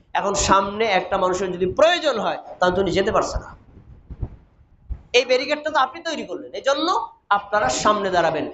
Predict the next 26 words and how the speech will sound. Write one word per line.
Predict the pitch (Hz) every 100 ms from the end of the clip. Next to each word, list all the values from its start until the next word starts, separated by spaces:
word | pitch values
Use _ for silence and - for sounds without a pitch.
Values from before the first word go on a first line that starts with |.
| - -
এখন | 196 233
মসজিদের | 196 247 - 320 370 381
ভিতরে | 320 302 277 254
যে | 226
সূত্রা | - 233 233 214
রাসূল | 190
সাল্লাল্লাহু | 185 190 190
আলাইহি | - 196
ওয়াসাল্লাম | 254 226 214
সাহাবীগণ | 202 202 214 202
ব্যবহার | 180 202 240 240
করেছেন, | 190 175 214 254 - _ -
কেন | 233 294
ব্যবহার | 330 294 262
করেছেন? | 254 254 285
যেন | 240 233
মুসল্লিদের | 226 233 254 226 220
গমনের | 214 214 208 202
সমস্যা | 208 220 220 220
না | 220
হয়। | 214 - - _
হাদিস | 185 294 302 -
আপনি | 190 190
দলিল | 190 190 175
থেকে | 175 170
দেখেন। | 135 -